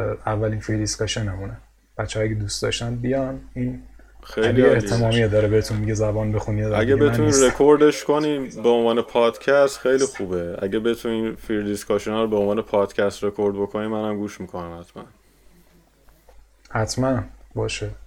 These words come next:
Speaker 1: سعی می‌کنیم ضبط کنیم. حالا فری دیسکشن این دفعه من نیستم، به بچه‌ها می‌گم که ضبط کنن، ولی، اه، واقعاً اصلاً زبان یاد گرفتن، حتی کسی که نمی‌خواد بره، به نظر من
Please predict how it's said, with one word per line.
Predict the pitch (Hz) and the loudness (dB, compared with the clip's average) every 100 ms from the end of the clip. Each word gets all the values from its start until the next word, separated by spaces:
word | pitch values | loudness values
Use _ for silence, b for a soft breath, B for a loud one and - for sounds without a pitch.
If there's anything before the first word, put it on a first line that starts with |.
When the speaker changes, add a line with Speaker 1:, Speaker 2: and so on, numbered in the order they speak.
| - | -20
Speaker 1:
سعی | - 110 | -8 -6
می‌کنیم | 107 110 107 | -6 -6 -4
ضبط | 107 107 | -4 -6
کنیم. | - 113 - | -10 -12 -4
حالا | 123 127 | 0 2
فری | 139 | 0
دیسکشن | 123 - 123 135 | -2 -4 -6 -4
این | 143 120 | -4 -4
دفعه | - 139 | -4 -6
من | 143 151 | -6 -8
نیستم، | 156 - 131 120 123 | -8 -6 -4 -4 -4
به | 113 | -4
بچه‌ها | 113 104 120 | -4 -4 -6
می‌گم | 123 131 123 | -6 -6 -8
که | 123 | -6
ضبط | 120 120 - | -4 -4 -6
کنن، | 120 110 110 B B B B B _ | -8 -8 -10 B B B B B _
ولی، | 107 117 120 139 143 143 139 - - | -4 0 2 2 2 0 -2 -8 -8
اه، | 135 117 113 110 110 - - - - | -4 -2 0 -2 -4 -10 -20 -20 -12
واقعاً | 113 110 117 120 131 | -6 2 2 4 0
اصلاً | 123 127 | 0 -2
زبان | 131 120 113 113 | 2 2 2 -2
یاد | 110 113 | -2 -2
گرفتن، | 110 104 123 135 131 - - - - - - _ _ - | -4 -4 -4 -4 -6 -10 -20 -20 -20 -20 -20 _ _ -18
حتی | - 147 - 147 | -4 -4 0 4
کسی | 143 135 | 4 4
که | 139 | 0
نمی‌خواد | 143 139 127 113 120 | 0 -2 0 -2 0
بره، | 120 127 143 123 123 - b b b b b _ _ - | 0 2 2 2 -2 -10 b b b b b _ _ -8
به | |
نظر | 110 107 117 | -6 -2 -2
من | 127 131 135 135 | -2 0 -2 -2